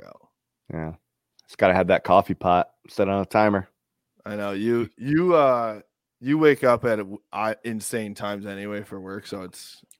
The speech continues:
Speaker 2: Yeah.
Speaker 1: you're not, you're
Speaker 2: It's
Speaker 1: really
Speaker 2: always dark when I wake up, no matter what.
Speaker 1: Yeah.
Speaker 2: If I'm opening, at least. Like, tomorrow, I'll probably wake up at, like, fucking ten o'clock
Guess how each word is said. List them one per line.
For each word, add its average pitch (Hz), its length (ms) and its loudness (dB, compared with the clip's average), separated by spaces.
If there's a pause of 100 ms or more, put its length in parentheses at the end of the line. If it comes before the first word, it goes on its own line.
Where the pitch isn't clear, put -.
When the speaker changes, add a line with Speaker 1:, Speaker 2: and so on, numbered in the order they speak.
Speaker 2:
Yeah. - 240 -8
Speaker 1:
you're 98 160 -12
not, 95 180 -18
you're 101 160 -4
Speaker 2:
It's 120 140 6
Speaker 1:
really 117 100 6
Speaker 2:
always 85 220 2
dark 85 300 0
when 87 80 -4
I 76 100 -2
wake 76 220 -8
up, 71 160 -6
no 76 80 -14
matter 71 200 -8
what. 69 280 -6 (360)
Speaker 1:
Yeah. - 220 -16 (420)
Speaker 2:
If 123 140 6
I'm 113 140 6
opening, 80 360 0
at 71 100 -8
least. 78 260 -6 (180)
Like, 82 140 0
tomorrow, 80 380 4
I'll 73 60 2
probably 76 260 2
wake 73 120 -4
up 58 80 -6
at, 65 40 -4
like, 71 120 -4
fucking 73 300 -4
ten 76 160 -2
o'clock 78 400 -2